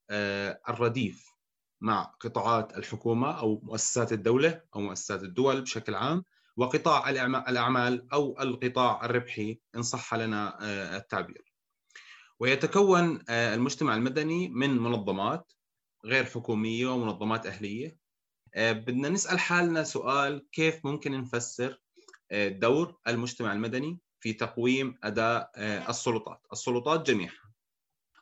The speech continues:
وهل تعتبر التقارير والدراسات والأرقام الصادرة عن هذه المؤسسات دقيقة؟ وما مدى ثقة المجتمع والناس، آه، بها؟ وطبعا إشي أكيد مدى ثقة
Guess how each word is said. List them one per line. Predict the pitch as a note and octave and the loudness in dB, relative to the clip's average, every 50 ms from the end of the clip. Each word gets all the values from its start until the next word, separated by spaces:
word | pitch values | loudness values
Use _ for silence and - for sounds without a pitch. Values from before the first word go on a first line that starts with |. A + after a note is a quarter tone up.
| _ - | _ -6
وهل | - B2+ B2 B2+ C3+ C3 B2+ A#2 - - G#3 C4 B3+ B3 | 0 0 2 2 2 2 2 2 4 4 4 4 4 4
تعتبر | - G3+ F#3+ F#3 - F#3 E3+ E3 C#3 | 2 0 0 2 -2 0 2 4 2
التقارير | B2 B2+ - B2 B2 - A#2 A2+ A#2 A#2+ B2 B2+ C3 C3 C3 B2+ | 2 0 -2 -4 -2 2 2 2 4 4 4 4 4 2 2 2
والدراسات | B2 G#2 F2+ F2+ G2 G2 G2+ G2+ - - A#2 A2+ A2 A2 A2+ A2 A2 - | 0 -2 -2 -2 -2 -2 -2 -4 -2 -2 0 2 2 2 0 -2 -2 -4
والأرقام | A2+ F#2+ - F#2+ G#2+ - - - G2 G#2 G#2+ A2+ B2 A#2+ - | -6 -4 -4 -4 -8 -8 -4 -2 0 2 2 2 0 -2 -4
الصادرة | - - - - F#2+ G#2+ A2+ A2+ A#2 A#2 | -4 -6 -4 -4 -4 -4 -2 -2 0 0
عن | G#2+ A2 G#2+ | 0 -2 -2
هذه | G#2+ A#2 A2+ G#2+ A2 A2 | -4 -6 -4 -4 -4 -4
المؤسسات | A2 A2 G#2 - - - A2+ G#2+ - A#2 G#2+ G#2+ G#2 | -4 -6 -6 -6 -6 -6 -4 -2 0 0 0 0 -2
دقيقة؟ | F#2+ - - - D#3 C3+ B2+ B2+ D3 D#3 - _ _ _ _ _ _ _ _ _ - _ - - | 0 -2 -2 0 0 -4 -2 -6 -10 -12 -12 _ _ _ _ _ _ _ _ _ -20 _ -10 0
وما | B2 C3+ D#3 F3 F3+ F3+ | 2 4 6 6 6 6
مدى | F3 E3+ E3+ D#3 C#3 C3+ C3+ C#3 B2+ | 4 4 2 2 2 4 4 4 2
ثقة | B2 - - D3 - - D3 D3 D3 - - A#2 | 0 0 -2 -2 0 2 0 0 0 -4 -4 -2
المجتمع | A2+ A2 A#2 B2+ B2+ - - B2+ B2 B2+ B2+ A#2+ - A2 | -2 0 0 0 -2 -2 -2 0 2 2 2 2 0 -4
والناس، | G2+ G#2 G#2 G#2 G#2+ A2+ A2+ A#2 A#2+ A#2+ - - - - | -6 -4 -2 -2 -2 0 0 0 -2 -4 -6 -8 -10 -6
آه، | A2 G#2+ G#2+ G2+ | -4 -2 -2 -2
بها؟ | G2 G2+ A2 G#2 - - _ _ _ _ _ _ _ _ _ _ _ _ _ _ _ | -2 -4 -4 -6 -6 -16 _ _ _ _ _ _ _ _ _ _ _ _ _ _ _
وطبعا | G#2+ G#2+ - D#3+ D#3 D3 B2+ B2+ C3+ D#3 D#3+ D#3+ - _ - | -18 -4 -2 0 2 4 4 4 4 2 -2 -6 -10 _ -8
إشي | A2+ - - A#2+ - | -8 -4 -4 -4 -6
أكيد | A#2 - - B2 A2+ A2+ B2 - - - - | -6 -4 -2 -2 -2 -2 -4 -6 -10 -12 -4
مدى | G#2+ A#2+ D3 D#3 D#3 D#3+ D3+ | 0 0 0 2 2 2 0
ثقة | D3 - - D3+ - - D#3 D#3 | 0 0 -4 -4 0 0 -2 -2